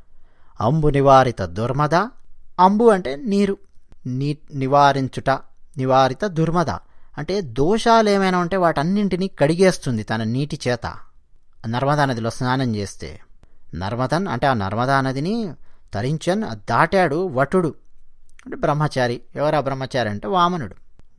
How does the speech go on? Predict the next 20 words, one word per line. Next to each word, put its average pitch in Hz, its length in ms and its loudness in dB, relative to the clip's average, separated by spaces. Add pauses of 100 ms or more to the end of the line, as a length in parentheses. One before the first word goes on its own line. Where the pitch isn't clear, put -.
(100)
అంత 139 180 -4
గొప్పది 139 380 0
నర్మదా 135 380 0
నది. 117 220 -4
శుభాలనిస్తుంది, 170 1200 0
యముని 175 340 0
దెబ్బల 123 440 2
నుంచి 160 300 -2
కాపాడే 135 600 0
కవచం 147 440 0
లాంటిది, 175 640 0 (460)
మోక్షం 190 920 0 (120)
అనే 165 200 0
కాంత 170 420 2
యొక్క 185 280 -2
మనసు 135 640 0
ఏంటో 190 400 2
తెలుసుకునే 160 800 -2 (400)
అంతటి 127 320 -2
గొప్పది. 160 720 0